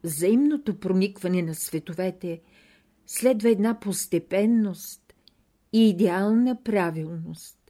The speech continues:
като всеки свят бива схващан на своето собствено поле като материя, а по-висше от него свят, който прониква в него като сила.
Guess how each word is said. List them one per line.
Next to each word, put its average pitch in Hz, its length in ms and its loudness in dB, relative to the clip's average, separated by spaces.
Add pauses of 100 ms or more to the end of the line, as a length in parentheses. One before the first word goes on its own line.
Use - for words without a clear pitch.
(720)
като 190 300 -4
всеки 185 520 -4
свят 233 420 -4 (1040)
бива 226 320 0
схващан 196 840 -2
на 170 100 -4
своето 190 560 -4
собствено 180 760 -4
поле 175 400 -2
като 202 260 -4
материя, 202 760 0 (1160)
а 170 100 -8
по-висше 233 640 -2
от 180 160 0
него 175 380 -4
свят, - 680 -6 (640)
който 190 340 -2
прониква 170 720 -2
в 190 80 0
него 220 500 2 (1160)
като 190 280 -8
сила. 160 680 -2